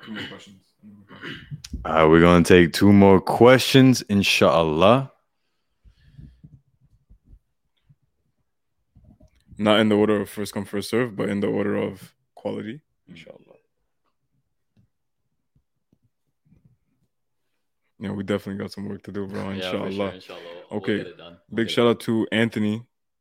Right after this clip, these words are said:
Speaker 1: for the ten dollar super chat. So happy to see my Akhis finally together.
Speaker 3: Alhamdulillah.
Speaker 1: Quality is superb. You remember Anthony or no? Ant, Ant West
Speaker 3: Uh,
Speaker 1: B B?
Speaker 3: of course, bro.
Speaker 1: Of
Speaker 3: Ant
Speaker 1: course,
Speaker 3: West,
Speaker 1: yeah,
Speaker 3: of
Speaker 1: it's, it's 'cause,
Speaker 3: course.
Speaker 1: yeah,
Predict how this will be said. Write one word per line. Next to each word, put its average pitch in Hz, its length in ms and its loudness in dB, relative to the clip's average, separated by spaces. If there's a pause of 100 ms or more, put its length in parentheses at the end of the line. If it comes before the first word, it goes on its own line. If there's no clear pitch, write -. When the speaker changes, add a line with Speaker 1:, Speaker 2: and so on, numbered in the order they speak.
(360)
Speaker 1:
for - 120 -14
the 101 60 -10
ten 107 180 -6
dollar 104 140 -2
super 98 200 -16
chat. 101 220 -6
So 117 160 -10
happy 110 200 -4
to 107 60 -8
see 107 140 -12
my 107 160 -8
Akhis 101 220 -16
finally 104 260 -12
together. 101 340 -10 (240)
Speaker 3:
Alhamdulillah. - 480 -20
Speaker 1:
Quality 113 340 -4
is 104 100 -14
superb. 110 440 -8 (340)
You 131 100 -4
remember 165 160 0
Anthony 165 340 -2
or 110 60 -6
no? 101 220 -10 (640)
Ant, 123 180 -4
Ant 123 220 -2
West 123 340 -2
Speaker 3:
Uh, 120 140 -4
Speaker 1:
B 123 140 -4
B? 131 60 -6
Speaker 3:
of 131 60 -14
course, 185 340 -4
bro. 127 180 0
Speaker 1:
Of 143 60 0
Speaker 3:
Ant 151 100 -8
Speaker 1:
course, 170 200 6
Speaker 3:
West, 139 120 0
Speaker 1:
yeah, 156 120 8
Speaker 3:
of 127 100 4
Speaker 1:
it's, 131 80 -4
it's 156 160 -2
'cause, 156 140 -4
Speaker 3:
course. 147 60 -6
Speaker 1:
yeah, 135 240 0